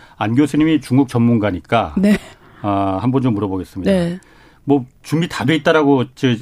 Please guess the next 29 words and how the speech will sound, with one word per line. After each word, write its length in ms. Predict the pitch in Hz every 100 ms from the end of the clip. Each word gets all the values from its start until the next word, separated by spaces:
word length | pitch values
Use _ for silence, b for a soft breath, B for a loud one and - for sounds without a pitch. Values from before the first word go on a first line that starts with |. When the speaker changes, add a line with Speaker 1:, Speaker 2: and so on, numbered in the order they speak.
| -
Speaker 1:
시진핑 540 | - 180 185 160 156
주석이 160 | 123 127
말했거든요. 540 | 101 98 95 98 104
Speaker 2:
네. 360 | 202 190 180 175
Speaker 1:
석-, 200 | 185 175
상하이는 460 | - 208 214 196 190
석유 340 | - 226 220
결제 680 | 180 135 127 160 156 143 151 -
거-, 120 | -
Speaker 2:
원유 180 | 214 262
Speaker 1:
어, 40 | 285
Speaker 2:
선물 380 | 240 214 220
시장. 400 | 220 233 196 165 165
Speaker 1:
어, 240 | 107 92 - _ b b
석유 240 | - 208 208
거래소가 460 | 135 156 151 147
있잖아요. 460 | 123 - 214 214 185
Speaker 2:
예, 40 |
Speaker 1:
그래서 160 | - 180
Speaker 2:
예. 80 | 170
Speaker 1:
거기서 540 | 139 151 180 156 127 b b b b b -
이 380 | 123 120 117 117
위안화 320 | 113 180 190
결제 240 | 151 143
플랫폼으로 560 | 156 - 214 196 175 165
얼마든지 440 | 110 143 185 170
가능하니까 480 | 151 127 127 123 -
Speaker 2:
예, 60 | 220
Speaker 1:
해달라. 520 | 214 151 131 135 -